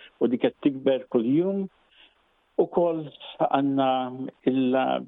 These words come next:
ċertu, uh, proġetti li huma fil-pipeline, naturalment il-xogħol li hemm huwa ħafna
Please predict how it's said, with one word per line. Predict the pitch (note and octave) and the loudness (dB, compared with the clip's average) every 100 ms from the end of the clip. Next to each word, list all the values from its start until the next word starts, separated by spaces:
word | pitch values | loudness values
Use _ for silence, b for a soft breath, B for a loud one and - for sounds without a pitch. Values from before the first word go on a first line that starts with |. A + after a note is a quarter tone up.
| - | -4
ċertu, | D3+ C3+ - B2+ A#2 | -2 0 0 2 2
uh, | A#2+ A#2+ - - _ F#3+ - - | 2 0 -4 -8 _ -16 -12 -4
proġetti | - A#2+ C#3+ - C3 | 0 2 0 0 0
li | A#2+ | 2
huma | B2 A#2+ - | 2 0 0
fil-pipeline, | C#3 - D#3+ D#3 D#3+ D3+ C#3+ D3 B B | -2 0 0 0 0 0 0 -4 B B
naturalment | C3 C#3 B2 C3+ B2 B2+ | 0 2 0 0 -2 -2
il-xogħol | - C#3 B2 B2 A#2+ | -2 0 0 0 0
li | A#2 A#2+ - | 0 0 2
hemm | D#3 B2+ B2 A#2 | 2 2 0 0
huwa | A2+ B2 - - - _ - | 0 0 -2 -12 -20 _ -2
ħafna | B2 E3+ D#3+ F#3 G3+ | 0 0 -2 -2 -2